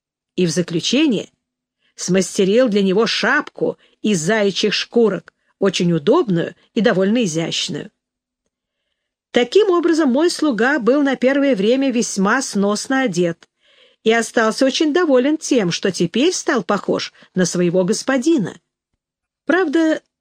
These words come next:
сначала ему было стеснительно и неловко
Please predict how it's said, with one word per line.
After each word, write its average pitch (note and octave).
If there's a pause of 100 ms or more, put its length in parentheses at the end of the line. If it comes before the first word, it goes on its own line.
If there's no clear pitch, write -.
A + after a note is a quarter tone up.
(120)
сначала D4+
ему C#4
было C4
стеснительно C4
и C4
неловко B3+